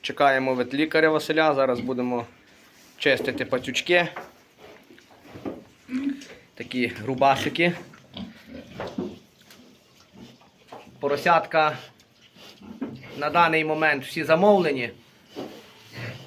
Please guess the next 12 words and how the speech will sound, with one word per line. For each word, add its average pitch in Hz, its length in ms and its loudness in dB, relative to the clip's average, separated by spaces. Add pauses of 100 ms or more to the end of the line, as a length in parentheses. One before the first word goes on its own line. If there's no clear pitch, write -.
(380)
Е, 156 160 6
але 175 640 6 (240)
можуть 180 320 4
бути 190 220 4
різні 151 320 4
ситуації. 131 680 0 (440)
Ну, 147 120 -4
який 127 260 -6
грубий, 101 420 -12
не 107 80 -8
який 104 260 -10
широкий. - 500 -14